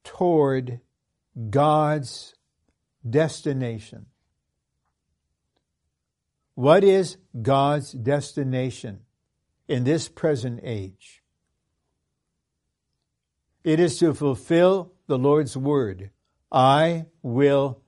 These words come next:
build my church." God's destination in this age is to build up the church as the organic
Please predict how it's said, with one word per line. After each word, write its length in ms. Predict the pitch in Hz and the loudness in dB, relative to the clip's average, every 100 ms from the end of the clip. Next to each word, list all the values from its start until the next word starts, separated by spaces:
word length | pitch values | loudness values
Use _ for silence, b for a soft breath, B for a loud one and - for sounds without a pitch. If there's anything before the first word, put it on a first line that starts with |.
| _ _ 117 104 | _ _ -14 -6
build 680 | 135 147 151 156 156 143 135 _ _ _ | 0 2 4 2 0 -6 -10 _ _ _
my 640 | - 113 120 127 127 135 123 _ _ _ | -12 -4 -2 0 -2 -4 -8 _ _ _
church." 840 | - - 139 101 98 _ - _ _ _ _ _ _ _ _ _ _ _ _ _ _ _ _ _ _ _ _ _ _ _ _ _ _ _ _ _ _ _ _ _ | -20 -10 -8 -8 -10 _ -20 _ _ _ _ _ _ _ _ _ _ _ _ _ _ _ _ _ _ _ _ _ _ _ _ _ _ _ _ _ _ _ _ _
God's 400 | 151 151 196 143 | 2 6 6 4
destination 1040 | 131 185 185 190 170 143 123 - 135 165 165 _ _ _ _ _ _ | 2 2 2 -2 0 -2 -4 -8 -10 -10 -14 _ _ _ _ _ _
in 160 | 127 | -4
this 280 | 120 165 - | 0 0 0
age 600 | 180 139 127 165 - - _ _ _ _ _ _ _ _ _ _ _ _ _ _ _ _ | 0 0 -2 -8 -20 -20 _ _ _ _ _ _ _ _ _ _ _ _ _ _ _ _
is 280 | 160 143 - | -2 -2 -2
to 160 | 151 | -4
build 500 | 120 101 175 214 185 | -2 0 2 2 4
up 280 | 165 165 160 | 4 4 2
the 120 | 156 | -8
church 580 | 143 - - 151 156 - | -8 -8 -2 0 -2 -8
as 280 | - 143 101 | -4 -4 -2
the 180 | 139 143 | -6 -4
organic 880 | 147 127 113 135 156 160 165 160 | -4 -4 -2 -2 -2 -2 -4 -8